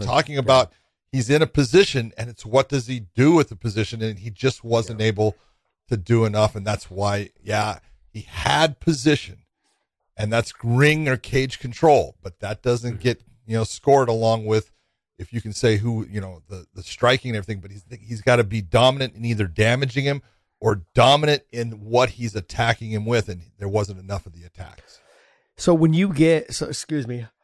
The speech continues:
Speaker 2: Oh,
Speaker 1: And we'll talk
Speaker 2: sorry.
Speaker 1: about ten eight
Speaker 2: <laughs>
Speaker 1: scores later on. U F C's
Speaker 2: Yeah, but
Speaker 1: got
Speaker 2: it
Speaker 1: ten eight score we gotta talk about.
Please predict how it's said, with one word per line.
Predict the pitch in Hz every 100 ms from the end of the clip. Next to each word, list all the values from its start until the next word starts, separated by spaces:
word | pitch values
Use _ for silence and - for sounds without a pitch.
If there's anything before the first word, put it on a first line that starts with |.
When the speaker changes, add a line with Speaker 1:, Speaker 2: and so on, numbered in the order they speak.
| _ _ _ _ _ _ -
Speaker 2:
Oh, | 131
Speaker 1:
And | 151
we'll | 196
talk | - 156
Speaker 2:
sorry. | 143 127
Speaker 1:
about | 117 107
ten | 123
eight | 123
Speaker 2:
<laughs> | 117
Speaker 1:
scores | 123 117 110
later | 113 104
on. | 104 - - _ _ _ _ -
U | 156
F | 147
C's |
Speaker 2:
Yeah, | 196 165 160
but | 147
Speaker 1:
got | 110
Speaker 2:
it | 175
Speaker 1:
ten | 127
eight | 117 -
score | 127 107
we | 117
gotta | 110 90
talk | - 98 95
about. | 80